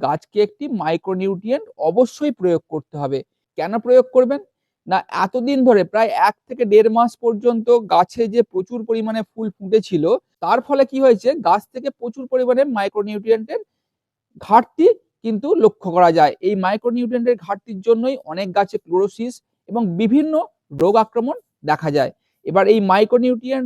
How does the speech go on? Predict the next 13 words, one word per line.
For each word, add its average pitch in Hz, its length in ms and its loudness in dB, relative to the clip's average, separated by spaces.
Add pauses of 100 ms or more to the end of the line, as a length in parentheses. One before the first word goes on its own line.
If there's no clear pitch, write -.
যদি 214 220 2
আপনারা 214 420 0
বাহ্যিকভাবে 196 760 -2
এই 180 160 0
সময় 202 300 -6
প্রয়োগ 233 420 -2
করে 170 180 2
দেন 170 220 4 (400)
তাহলে 180 300 0
কিন্তু 208 320 -6 (400)
গাছে 185 420 4 (460)
ক্লোরোসিস 226 580 4 (140)
ছাড়াও 180 380 2